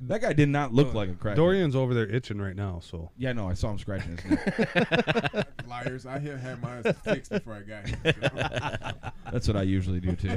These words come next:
Speaker 2: <laughs> But yeah, what, what a shitty deal. I mean, like,
Speaker 1: Yeah, it
Speaker 2: fuck
Speaker 1: sucked.
Speaker 2: that guy for
Speaker 1: Yeah.
Speaker 2: doing that. That's
Speaker 1: I wasn't
Speaker 2: that's
Speaker 1: happy
Speaker 2: shitty.
Speaker 1: with him. I didn't, but, like, at that time, I, during that, I ended up staying the night. That's how freaked out I was.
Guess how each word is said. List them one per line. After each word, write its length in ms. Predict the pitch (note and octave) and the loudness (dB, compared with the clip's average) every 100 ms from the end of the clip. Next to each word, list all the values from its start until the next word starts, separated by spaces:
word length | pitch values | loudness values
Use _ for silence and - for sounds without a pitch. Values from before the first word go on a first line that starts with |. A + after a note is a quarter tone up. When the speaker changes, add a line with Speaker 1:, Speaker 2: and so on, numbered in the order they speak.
| C#3+ | -2
Speaker 2:
<laughs> 720 | - - - - - - - | -6 -4 -4 -4 -2 -4 -2
But 100 | C3+ B2 | -4 2
yeah, 220 | E3+ E3 | 4 4
what, 240 | A#2+ B2 | 2 0
what 160 | C3 D3+ | 0 0
a 40 | |
shitty 340 | - D#3 C3 A2 | 0 0 0 2
deal. 240 | B2 A#2+ | 4 4
I 40 | |
mean, 200 | G#2+ G#2+ | 2 0
like, 100 | G#2+ | 2
Speaker 1:
Yeah, 240 | A2+ G#2 A2+ | 2 4 2
it 60 | |
Speaker 2:
fuck 80 | G#2+ | 2
Speaker 1:
sucked. 300 | - D#3+ - | 0 0 0
Speaker 2:
that 160 | G#2+ G#2 | -6 -4
guy 180 | G#2 F#2+ | -4 -2
for 140 | F#2+ | -2
Speaker 1:
Yeah. 60 | G2 | -2
Speaker 2:
doing 180 | F#2+ F#2+ | 0 -2
that. 140 | F#2 F#2+ | -4 -4
That's 200 | G#2+ A2 | -2 0
Speaker 1:
I 40 | |
wasn't 260 | A#2 G2 G2+ | 0 0 -2
Speaker 2:
that's 80 | G2 | -2
Speaker 1:
happy 100 | F#2 | -2
Speaker 2:
shitty. 20 | |
Speaker 1:
with 100 | F#2 | -2
him. 100 | F#2 - - - | -6 -10 -20 -6
I 100 | C3+ | 0
didn't, 260 | D3 C#3 B2 - | 0 0 -4 -6
but, 220 | B2 B2 | 0 0
like, 220 | A2 A2 G2+ | 2 0 -2
at 160 | G2 | -2
that 180 | G#2 A#2 | -2 0
time, 320 | G2+ A#2 E2+ - | 0 0 -2 -4
I, 360 | G#2 G#2+ E2+ F#2+ - - - - E2+ F#2+ | -2 0 -2 -6 -8 -18 -20 -20 -20 -4
during 460 | G#2 G#2 B2 C3+ C3+ | -2 0 -2 -4 -2
that, 260 | C#3 D3+ - | -2 -4 0
I 100 | B2+ | 4
ended 180 | F3+ C#3 | 4 2
up 120 | G2+ | 0
staying 240 | - B2 F#2 | 0 0 2
the 80 | |
night. 240 | G2 G#2 - - | 2 0 0 0
That's 180 | G2+ - | 0 0
how 140 | F#2+ - | -4 -2
freaked 220 | A2+ G#2 | 0 0
out 160 | G2 F#2+ | -2 -2
I 80 | D#2 | -2
was. 300 | D2+ D2 | -4 -6